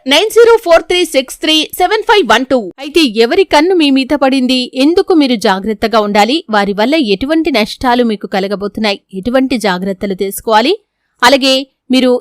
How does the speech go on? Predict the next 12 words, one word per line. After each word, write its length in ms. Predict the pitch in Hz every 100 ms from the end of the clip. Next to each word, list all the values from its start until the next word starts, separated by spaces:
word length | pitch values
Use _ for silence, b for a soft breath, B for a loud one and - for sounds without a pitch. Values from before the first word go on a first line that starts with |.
| 262
ఎటువంటి 360 | 233 339 381 247 220
దేవతారాధన 640 | 226 - 285 254 220 220 214
చేయటం 280 | 254 247 269 254
ద్వారా 220 | 240 233 226
ప్రతికూలతలు 680 | 240 302 339 330 302 269 262 214
అనుకూలంగా 480 | 202 220 196 196 208
మార్చుకోగలుగుతారు, 840 | 185 - - 202 208 208 233 220 - _ _ _
ఈ 100 | 302 -
పూర్తి 280 | 381 440 415 302
అంశాలన్నింటి 680 | 285 294 247 247 277 247 262
గురించి 300 | 262 247 254
కూడా 140 | 254